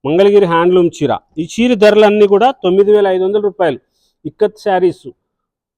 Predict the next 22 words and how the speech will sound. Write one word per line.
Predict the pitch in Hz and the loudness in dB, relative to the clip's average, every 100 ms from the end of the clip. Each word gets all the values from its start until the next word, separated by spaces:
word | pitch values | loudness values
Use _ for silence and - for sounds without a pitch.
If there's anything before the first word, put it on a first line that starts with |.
| _ | _
పోచంపల్లి | 175 208 202 196 175 | -6 -4 0 -2 -2
చీరలు, | - 175 143 151 277 339 _ _ _ _ _ | -2 -2 0 -4 -4 -8 _ _ _ _ _
మంగళగిరిలో | 123 160 208 214 208 226 240 | -6 -2 0 2 2 0 -2
పోచంపల్లి | 208 220 214 220 190 | -2 -2 0 0 2
డిజైన్, | 175 175 120 - - | 2 0 0 -6 -10
పోచంపల్లి | 156 202 208 190 | -6 -2 -2 -2
చీరలు | 196 180 175 | -2 -2 0
కాదు, | 147 131 101 _ _ _ 120 | 0 0 -6 _ _ _ -6
మంగళగిరిలో | 131 185 202 208 254 226 | 0 2 2 2 2 0
పోచంపల్లి | 208 220 214 196 | -2 0 0 2
డిజైన్ | 165 151 113 _ 117 | 2 0 -2 _ -10
మనం | 139 143 | -8 0
తయారు | 156 180 185 | 0 2 -2
చేసిన | - 165 - | -6 -10 -10
చీరలు. | 147 139 113 _ _ _ _ _ _ _ _ _ _ _ | -10 -10 -10 _ _ _ _ _ _ _ _ _ _ _
లైలాక్ | 139 180 208 - | 2 4 4 2
కలర్, | 156 - _ _ _ - | 0 0 _ _ _ -2
దానికి | 170 180 240 | -2 -2 -2
మెరూన్ | 170 185 214 | 0 0 0
కలర్ది | 202 208 220 277 | 0 -2 -4 -2
పళ్ళు | 180 190 165 | 2 2 2
బ్లౌజ్, | 156 120 | 2 2